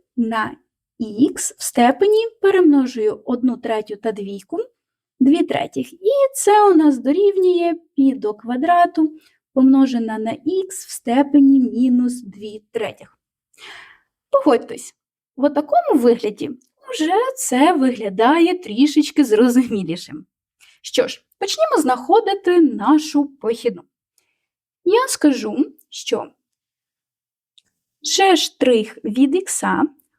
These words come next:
буде дорівнювати, так, тут я позаписую похідні.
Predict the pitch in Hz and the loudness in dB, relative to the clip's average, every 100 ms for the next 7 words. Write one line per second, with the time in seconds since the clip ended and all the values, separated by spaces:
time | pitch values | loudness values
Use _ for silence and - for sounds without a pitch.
0 | _ - 285 381 302 247 233 190 202 208 | _ -4 -2 2 2 2 0 -2 -8 -2
1 | 262 294 415 466 _ _ - - - _ | -2 -2 -4 -6 _ _ -12 -12 -14 _
2 | _ _ _ - 339 311 247 220 240 220 | _ _ _ 0 2 2 -2 -2 -2 -4
3 | - 226 240 262 262 240 220 214 - 202 | 0 2 2 0 0 0 0 -4 -6 -6
4 | 202 208 _ _ _ _ _ _ - 320 | -8 -12 _ _ _ _ _ _ 0 0
5 | - 226 202 196 196 330 | 0 -6 -4 -2 -2 -2